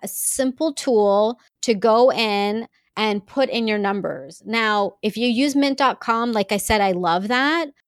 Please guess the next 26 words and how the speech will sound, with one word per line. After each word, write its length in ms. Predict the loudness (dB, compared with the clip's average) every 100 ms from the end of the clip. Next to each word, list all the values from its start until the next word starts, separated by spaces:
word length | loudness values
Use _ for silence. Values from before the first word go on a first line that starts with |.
| _
But 140 | 0 0
if 120 | 2
you 100 | 0
wanna 280 | 2 2 0
just 220 | -2 -2
do 100 | -4
something 360 | -2 -4 -4 -6
quick 360 | -2 -2 0
and 140 | -4 -2
easy, 640 | -2 -2 0 -2 -2 -4 _ -4
download 560 | -2 -2 0 0 0
the 80 | -2
spreadsheet. 800 | -4 -4 -2 -2 -4 -4 -4 -4
You 140 | -2 0
can 200 | 0 0
find 320 | 0 0 0
it 120 | 0
at 140 | -2 -2
the 100 | -2
life 420 | 0 0 -2 -4
engineer 580 | -2 0 0 0 2 0
dot 400 | 0 2 2 -2
com 600 | -2 0 0 0 -4 -8 _
slash 680 | -10 -4 0 0 0 -4 -10
podcast 1000 | -2 0 0 -2 -4 -2 -2 -4 -6 -10 _ _ -12
slash 840 | -6 0 2 4 2 -2 -8